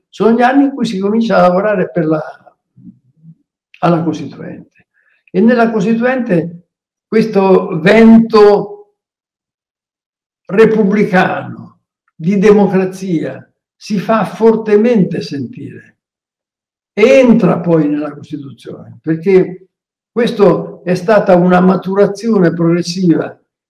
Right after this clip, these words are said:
fatta da quelli che si erano maturati addirittura nelle isole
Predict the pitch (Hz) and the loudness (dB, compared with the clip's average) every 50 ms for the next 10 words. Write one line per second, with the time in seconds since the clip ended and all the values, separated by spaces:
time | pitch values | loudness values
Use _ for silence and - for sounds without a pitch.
0 | _ _ _ - - 196 208 214 202 208 - 202 175 170 160 151 - - - - | _ _ _ -4 -2 0 0 0 0 -2 0 2 2 2 2 0 -2 -8 -12 -18
1 | _ _ _ _ - 196 190 - - 220 247 262 254 226 226 226 214 185 - 196 | _ _ _ _ 0 0 0 0 0 0 2 2 4 2 2 2 2 0 2 4
2 | 185 185 180 175 175 175 175 175 - - - 202 220 214 202 196 196 196 196 190 | 6 6 6 4 2 -4 -8 -12 -12 -10 -2 0 2 2 2 0 0 -2 -2 0
3 | 190 190 185 190 190 208 214 214 220 190 - 196 185 165 160 175 175 175 170 175 | 0 -2 -2 0 -2 0 0 -2 -2 -2 0 0 0 2 2 0 0 0 -2 -4
4 | 220 220 202 185 170 156 - - - - _ _ _ 156 165 185 185 185 185 190 | -4 0 0 2 2 0 -2 -8 -14 -20 _ _ _ 2 4 6 6 6 6 6
5 | 202 202 202 196 180 170 185 185 185 185 185 180 180 180 185 - - _ | 4 4 2 2 2 4 6 6 6 6 6 4 4 0 -2 -6 -12 _